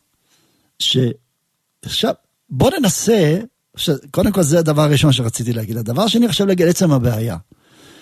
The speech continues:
בוא תנסה לדבר עם אבא שלך על הנושא הזה, לא בזמן שיש ביניכם מחלוקת, אלא בזמן אחר. יש רגע של עת רצון, ויש לכם הרבה רגעים כאלה של עת רצון,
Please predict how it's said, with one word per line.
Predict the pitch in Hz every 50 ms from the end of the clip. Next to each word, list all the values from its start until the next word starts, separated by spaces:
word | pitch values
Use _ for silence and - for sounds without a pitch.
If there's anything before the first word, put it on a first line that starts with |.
| - _ _ _ _ - 156 - -
בוא | 147 123 - 302 -
תנסה | - 330 269 214 175 - - - - 160 170 147 127
לדבר | 123 123 117 123 117 120 196
עם | 214 196 175
אבא | 180 190 170
שלך | - - 151 131
על | 127 120 123
הנושא | 120 120 120 - - - 214
הזה, | 233 202 160 131 135 135 151 180 - _ _ _ _ _ _ _ -
לא | - 202 233
בזמן | 247 269 208 165 147 139 131
שיש | - 139 123 120 117
ביניכם | 127 123 120 - 120 110
מחלוקת, | 110 104 - 107 110 107 - - 87 82 - - _ _ _ _ _ _ _ _ - - -
אלא | 151 151
בזמן | 143 143 131 143 170 185 175
אחר. | 165 143 - 135 117 107 92 90 - _ _ _ _ _ _ _ _ _ _ _ -
יש | 165 190 180 - 143
רגע | 151 190 180 165 143
של | 135 139 131
עת | 135 131 -
רצון, | 117 113 - - - 143 147 170 185 190 170 - _ _ _ _ _ _ _ _ - - _ -
ויש | 120 131 139 -
לכם | 131 135 139 123 120
הרבה | 107 107 113 151
רגעים | 170 170 160 156 151 170 175
כאלה | - 165 147 156 151
של | - 160 147
עת | 156 151 -
רצון, | 151 139 - - 185 208 247 247